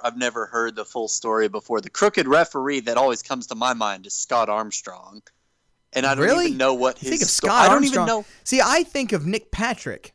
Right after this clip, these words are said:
Speaker 2: when he joined the N W O. That's what I
Speaker 1: See,
Speaker 2: think.
Speaker 1: my only, right, like, I have no context. You gotta remember, I haven't been watching wrestling,
Speaker 2: That's
Speaker 1: you know,
Speaker 2: true.
Speaker 1: for that long. So literally,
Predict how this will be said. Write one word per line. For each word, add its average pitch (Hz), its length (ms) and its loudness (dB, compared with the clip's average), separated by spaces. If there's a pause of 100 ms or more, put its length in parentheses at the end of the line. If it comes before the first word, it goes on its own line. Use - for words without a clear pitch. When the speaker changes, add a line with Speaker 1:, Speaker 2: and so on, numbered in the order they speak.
(100)
Speaker 2:
when 139 120 -8
he 143 80 -6
joined 156 320 -4
the - 80 -8
N 170 100 -4
W 151 340 -2
O. 101 300 -4 (100)
That's - 220 -14
what 104 80 -16
I 107 60 -10
Speaker 1:
See, 113 180 -4
Speaker 2:
think. 254 120 -6
Speaker 1:
my 240 220 2
only, 226 220 -4
right, 185 300 0
like, 160 200 -6
I 202 140 0
have 208 160 -4
no 196 160 -8
context. 160 640 -12
You 180 60 -14
gotta 180 180 -2
remember, 147 460 -4
I 143 180 2
haven't 160 300 -2
been 127 120 -6
watching 120 380 0
wrestling, 131 380 -4
Speaker 2:
That's 117 260 0
Speaker 1:
you 285 80 -6
know, 113 160 -6
Speaker 2:
true. 104 180 -8
Speaker 1:
for 139 180 -4 (120)
that 135 280 2
long. 123 360 0 (240)
So - 200 -2
literally, 190 500 0